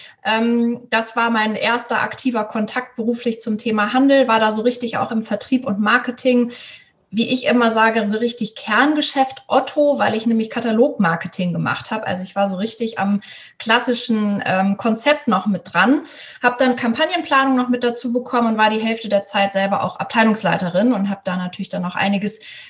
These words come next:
ja, begleitet, so im Channel-Shift und auch natürlich Umstrukturierung mitgemacht und hatte da eine sehr,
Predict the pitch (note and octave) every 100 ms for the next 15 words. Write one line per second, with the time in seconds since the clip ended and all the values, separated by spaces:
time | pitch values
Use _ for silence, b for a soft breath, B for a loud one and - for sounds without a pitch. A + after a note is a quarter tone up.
0 | - G#3+ G3+ G3+ G3 B3 C4+ B3+ A3 F#3+
1 | G#3+ - B3+ C4+ B3+ B3 B3 - C4+ -
2 | - G3+ G3+ - G3 G#3 G#3 G3+ A3+ B3+
3 | B3+ - - A3 A3 G3+ G3 F#3+ - G3
4 | G3 - F#3+ F#3 F#3+ F3+ F#3 F3+ F#3 F3+